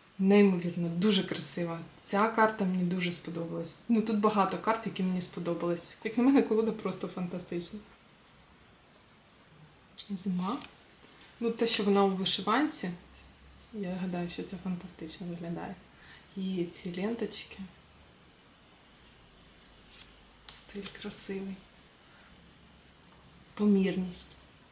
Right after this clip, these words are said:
Помірність, така спокійна карта, якийсь білий олень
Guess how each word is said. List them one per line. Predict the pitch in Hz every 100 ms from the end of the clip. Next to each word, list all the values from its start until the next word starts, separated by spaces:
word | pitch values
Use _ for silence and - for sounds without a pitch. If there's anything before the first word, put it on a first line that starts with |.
| - - - - - - - - - - - - - -
Помірність, | 277 311 392 330 226 226
така | - 202 214
спокійна | 208 - 226 - 214 202 190 180
карта, | 226 294 349 - 247 233 220 214
якийсь | 208 - 190 -
білий | 180 185 180 180 - - - - - - - - - - - - - - - -
олень | 185 175 202 269